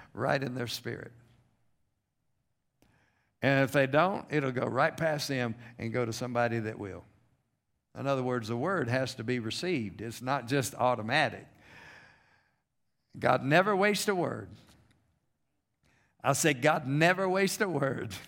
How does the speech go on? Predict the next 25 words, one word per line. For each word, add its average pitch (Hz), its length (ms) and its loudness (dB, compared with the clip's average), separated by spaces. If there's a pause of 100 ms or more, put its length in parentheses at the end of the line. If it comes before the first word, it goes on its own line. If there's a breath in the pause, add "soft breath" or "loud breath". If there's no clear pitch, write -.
(140)
<laughs> - 300 -20
Hallelujah. 143 680 4 (500 loud breath)
Now, 190 380 8
again, 196 640 6 (720 soft breath)
that's 156 500 6 (220)
in 202 220 4
my 285 240 12
realm 214 400 10
of 160 160 4
authority. 139 540 2 (720 soft breath)
Well, 226 200 8
then, 220 340 10
when 226 140 8
it 208 120 6
comes 226 340 4
to 208 60 8
your 247 320 10
life, 202 600 8 (640 soft breath)
you 233 260 6
always, 220 640 10
that's 208 200 6
why 214 220 10
I 208 40 6
said 196 380 4
earlier, 247 640 6